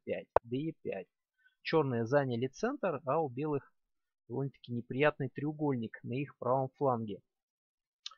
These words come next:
Поэтому белым надо играть аккуратно. Ц Б два,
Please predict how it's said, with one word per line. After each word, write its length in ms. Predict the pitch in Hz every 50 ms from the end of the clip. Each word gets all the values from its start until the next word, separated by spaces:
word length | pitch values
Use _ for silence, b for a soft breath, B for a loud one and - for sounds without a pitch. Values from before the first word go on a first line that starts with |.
| B B B B B _
Поэтому 360 | - - - - 165 160 156 139
белым 320 | 113 139 156 160 156 139
надо 240 | 123 123 131 135 139
играть 280 | 120 117 120 123 -
аккуратно. 520 | 120 - - - 139 127 117 - - 107 - _
Ц 160 | - - 190
Б 120 | 165 151 139
два, 380 | 127 139 175 208 269 269 226